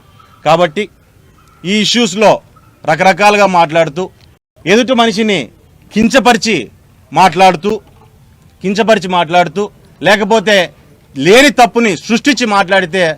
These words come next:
బ్రహ్మాండమైన రాజకీయం జరుగుతుంది అనుకోవడం అనేది తప్పు అనే విషయాన్ని కూడా ఆయనకు తెలియజేస్తున్నాను. కానీ నువ్వు మాట్లాడుతూ, మాట్లాడుతూ మాకు కూడా కొన్ని విషయాల్ని బయటికి తెలియజేస్తున్నావు, ఏదో మా మీద ఆరోపణలు చేస్తూ. ముత్యాలమ్మ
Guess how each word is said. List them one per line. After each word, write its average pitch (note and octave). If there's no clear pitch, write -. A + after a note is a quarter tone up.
బ్రహ్మాండమైన G3+
రాజకీయం F3+
జరుగుతుంది E3
అనుకోవడం C#3+
అనేది C#3
తప్పు E3+
అనే D3
విషయాన్ని D#3
కూడా D3+
ఆయనకు C#3
తెలియజేస్తున్నాను. C#3
కానీ G3
నువ్వు F3+
మాట్లాడుతూ, G#3+
మాట్లాడుతూ F#3+
మాకు E3+
కూడా G#3+
కొన్ని E3+
విషయాల్ని F#3+
బయటికి D3+
తెలియజేస్తున్నావు, D3+
ఏదో E3+
మా D3
మీద D#3
ఆరోపణలు C3+
చేస్తూ. A#2+
ముత్యాలమ్మ E3